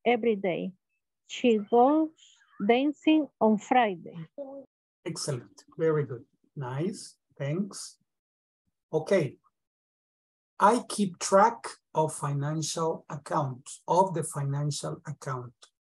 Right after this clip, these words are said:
Speaker 2: You know the policies and regulations conoce las políticas y la,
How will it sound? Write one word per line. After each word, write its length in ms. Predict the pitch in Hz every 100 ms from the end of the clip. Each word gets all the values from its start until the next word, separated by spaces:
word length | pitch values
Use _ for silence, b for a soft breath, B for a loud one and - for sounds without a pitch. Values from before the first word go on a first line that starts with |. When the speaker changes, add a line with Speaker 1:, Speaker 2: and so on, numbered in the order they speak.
| _ _ _ _
Speaker 2:
You 360 | 165 160 247 233
know 180 | 202 185
the 180 | 151 -
policies 880 | 208 226 226 185 - 156 143 - - _
and 300 | 170 180 180
regulations 1200 | 156 143 143 143 160 180 - 131 107 - - - _ _ _ _ _ _ _ _
conoce 440 | - 147 151 151 190
las 220 | 175 170
políticas 720 | 175 165 180 185 196 175 180
y 40 | 165
la, 340 | 156 139 135